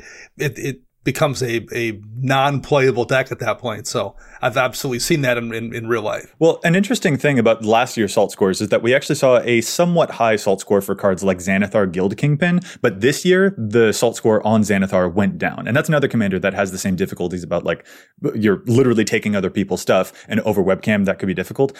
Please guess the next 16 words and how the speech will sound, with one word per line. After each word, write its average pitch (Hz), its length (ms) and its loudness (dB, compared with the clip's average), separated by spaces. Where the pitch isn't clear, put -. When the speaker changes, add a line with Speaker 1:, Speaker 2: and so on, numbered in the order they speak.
Speaker 2:
But 117 120 2
Xanathar 151 420 2
went 104 160 2
down 104 260 0
while 95 360 0
Send 214 200 2
Triplets 160 320 0
has 101 120 -2
basically 127 360 0
stayed 98 320 0
where 95 200 2
it 90 100 -2
was 95 300 2
from 87 200 -10
last 87 320 -2
year. - 280 -8